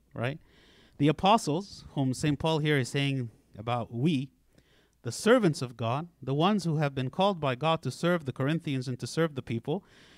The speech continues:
he's saying, "I trust that you know that we are not disqualified. I trust that you know that we are living for God and that we are m-, s-, ministering to you the truth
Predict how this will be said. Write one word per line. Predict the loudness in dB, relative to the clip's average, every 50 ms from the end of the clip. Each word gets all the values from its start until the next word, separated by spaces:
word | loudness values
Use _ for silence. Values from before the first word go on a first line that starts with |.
| -10 -6
he's | -4 0
saying, | 0 0 0
"I | 2 0 0
trust | 0 2 2 2 2 2 0
that | -2 -2 0
you | 0 0
know | 0 0 0
that | 0 0 0
we | 0 2 2
are | 2 0
not | 0 -2 -2 -4
disqualified. | -4 -6 -4 -2 0 0 0 -2 -4 -6 -8 -8 -10 _ _ _ _ _ -10
I | -8 -8
trust | -8 -4 -2 -2 -2 -2 -2 -4
that | -4 -2
you | 0 0 0
know | 2 2 2 2 2
that | 2 2 2
we | 2 0 2 2
are | 2 2 2 4 4 4 2
living | 2 0 0 0 2 0 0 0 0 -4 -6 _ _ _ _ _ _ _ _
for | _ -6 -4 -2 -2
God | 2 2 4 4 6 4 2 0 -6 _ _ _ -16 -10 -6
and | -4 -2 0
that | 0 0 0
we | 2 2
are | 2 2
m-, | 0 -2 -4 -4
s-, | -8 -12 -14 -6 -2
ministering | 0 2 2 2 0 -2 -2 0 0 2 0 0
to | 0 0
you | 2 2 4 4 4 4 2 2 0 -2 -2
the | -2 -2
truth | -2 -2 2 4 6 6 6 4 2 -2 -20